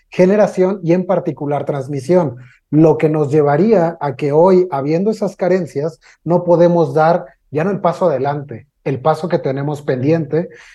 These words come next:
y esto nos lleva, me gustaba lo que mencionaba Eduardo, de modernizar tarifas, diría, todo el ecosistema regulatorio para que además se pueda permitir no solo la inversión, sino la participación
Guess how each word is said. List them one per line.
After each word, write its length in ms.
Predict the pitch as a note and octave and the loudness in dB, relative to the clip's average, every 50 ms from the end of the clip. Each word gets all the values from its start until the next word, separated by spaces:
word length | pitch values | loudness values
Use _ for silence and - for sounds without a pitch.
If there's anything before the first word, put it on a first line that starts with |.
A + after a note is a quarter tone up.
| _ _ | _ _
y 140 | D#3 E3 F3+ | 4 4 6
esto 340 | G3 G3 F#3 - G3 F#3 | 6 4 2 2 2 2
nos 220 | F3+ E3+ D3+ B2 B2 | 2 2 0 0 0
lleva, 420 | D#3 D3+ D3+ D3+ D#3+ F3 E3+ - _ _ | 2 2 2 2 0 0 -4 -10 _ _
me 220 | E3+ E3 C#3+ C#3 C3+ | -10 -8 -6 -4 -4
gustaba 400 | C3 B2+ B2+ - D#3+ D#3+ D#3+ D3+ | -4 -4 0 2 2 4 4 2
lo 120 | C#3 B2 | 0 -2
que 120 | - C3+ | -2 -6
mencionaba 460 | B2+ C3 A#2+ B2+ C3+ C3 C3+ C#3 C#3+ C#3 | -8 -8 -8 -8 -6 -4 -2 0 0 2
Eduardo, 460 | C3 C#3+ D3 D3 C#3+ C3 B2+ A#2+ B2 - - - - _ _ | 2 2 2 2 2 0 -2 -4 -6 -10 -16 -20 -20 _ _
de 160 | C3 C#3+ C#3+ | 2 2 4
modernizar 840 | C#3+ D3+ E3 E3+ E3 F#3+ G3 F#3 F3+ D#3+ B2+ - E3+ E3 E3+ E3+ | 4 4 4 6 6 6 4 4 2 0 0 0 0 0 0 0
tarifas, 600 | - E3+ C#3+ C#3+ D#3 D#3 - G#3 A3 A3 - - _ | 0 -2 0 0 -2 -2 -2 -2 -2 -4 -6 -10 _
diría, 440 | C#3 C#3 C#3+ D#3 E3 E3+ E3+ E3+ E3+ - - _ _ _ | -4 0 2 2 4 4 2 0 -2 -8 -18 _ _ _
todo 260 | - F#3 G3+ A3+ C4 | 2 2 4 4 4
el 80 | B3+ A3+ | 4 4
ecosistema 680 | G#3 - - D#3 C3+ - D#3+ C3+ - - D#3 D3+ E3 D#3 | 2 0 -2 -6 -6 -6 -8 -8 -2 -2 0 0 0 0
regulatorio 720 | D3+ D3 C3 C3+ C3+ C3 C3 B2 B2+ D3 C#3+ D3+ F3 F3 | 0 0 0 0 -2 -2 -4 -4 -4 -2 0 0 0 0
para 240 | F#3+ F#3 D#3 C#3+ C#3+ | 0 0 0 0 -2
que 100 | - D3 | -4 -4
además 320 | C#3 C#3 C#3 D3 F#3 F#3+ | -4 -4 -4 -6 -6 -6
se 100 | - A3 | -6 -6
pueda 300 | A3 - F#3+ F3+ F3+ F3+ - | 0 2 2 2 2 2 2
permitir 540 | F3 D3+ C#3 C3+ B2+ A#2+ C#3+ D3 D#3+ E3 D#3 - - - _ _ | 0 0 0 -2 -6 -4 -2 -2 -2 -2 -2 -6 -12 -20 _ _
no 160 | - D3 F3 F3 | -4 -2 -2 -2
solo 280 | - - G#3+ A3 G3+ F3 | 0 2 4 4 4 4
la 180 | D#3+ D#3+ E3 | 4 4 4
inversión, 520 | G3 A3 A3+ A3+ G#3 - - D#3 D3 C#3 - | 4 4 4 2 2 0 -2 -6 -6 -6 -4
sino 260 | - D3+ C3+ C3+ C3+ | -6 -6 -4 -2 -2
la 200 | C#3 C#3+ B2 B2 | -2 -2 -2 0
participación 920 | - F3+ G3+ G3 A#3 G3 E3+ G3 F#3+ E3 C#3+ - - D3 C#3+ D3+ D#3+ D#3 | 0 0 0 0 -2 -4 -4 -4 -4 -4 -6 -4 -4 -4 -4 -4 -6 -8